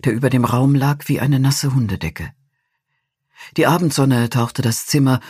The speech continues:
in ein goldenes Licht, in dem Myriaden winziger Staubpartikel tanzten, so dass sich Monitore, Schläuche und Kabel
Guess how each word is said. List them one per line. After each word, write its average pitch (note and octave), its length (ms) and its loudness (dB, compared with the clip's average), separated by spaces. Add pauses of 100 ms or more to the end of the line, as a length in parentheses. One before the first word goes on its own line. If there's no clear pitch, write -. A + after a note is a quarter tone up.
(160)
in A#2+ 140 0
ein A#2+ 160 0
goldenes C3+ 560 0
Licht, - 400 -6 (260)
in A#2+ 140 -2
dem A#2 160 -2
Myriaden A#2 720 -2
winziger C3+ 400 -4
Staubpartikel C3+ 760 -4
tanzten, A#2 500 -2 (460)
so D#3 120 2
dass C#3+ 180 2
sich - 240 -4
Monitore, F3 680 0
Schläuche D3+ 560 -2
und - 240 -6
Kabel C#3 460 0